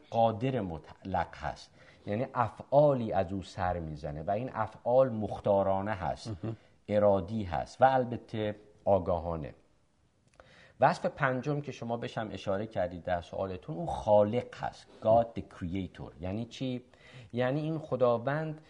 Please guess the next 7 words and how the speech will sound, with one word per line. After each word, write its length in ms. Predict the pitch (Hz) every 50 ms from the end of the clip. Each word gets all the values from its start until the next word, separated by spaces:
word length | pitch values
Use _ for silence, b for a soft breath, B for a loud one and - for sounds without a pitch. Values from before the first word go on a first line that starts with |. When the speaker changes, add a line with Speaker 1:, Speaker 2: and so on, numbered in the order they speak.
| b b b b
Speaker 1:
می‌تواند، 960 | 107 113 113 107 110 117 107 107 113 110 107 110 113 120 135 143 143 143 - - - _ _ _ _ _
م، 280 | 101 104 104 101 98 85 -
اه، 500 | - 98 98 95 95 95 92 92 90 87 82 - 76 87 87 82 82 - - - 62 - - 87 95
مخ-، 300 | 107 117 113 98 - -
اه، 260 | 87 104 104 101 101
مخلوقاتی 880 | 98 101 107 110 107 - - 113 107 104 98 120 135 147 143 - - 139
رو 280 | 135 131 127 127 120